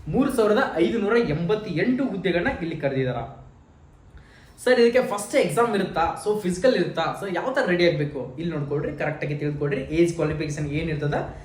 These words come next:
So ಏಜ್ ಬಂದ್ಬಿಟ್ಟು ಹದಿನೆಂಟರಿಂದ ಇಪ್ಪತ್ತೈದು ಏಜ್,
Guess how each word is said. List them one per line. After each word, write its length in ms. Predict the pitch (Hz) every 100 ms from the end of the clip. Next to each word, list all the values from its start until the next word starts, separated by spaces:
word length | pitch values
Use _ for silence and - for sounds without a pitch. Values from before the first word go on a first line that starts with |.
| - - -
So 240 | 262 -
ಏಜ್ 260 | 180 277 -
ಬಂದ್ಬಿಟ್ಟು 340 | 226 190 262
ಹದಿನೆಂಟರಿಂದ 840 | 240 175 185 269 269 262 247 240 285 294 185
ಇಪ್ಪತ್ತೈದು 560 | - 226 - 196 147
ಏಜ್, 500 | 139 165 156 135 -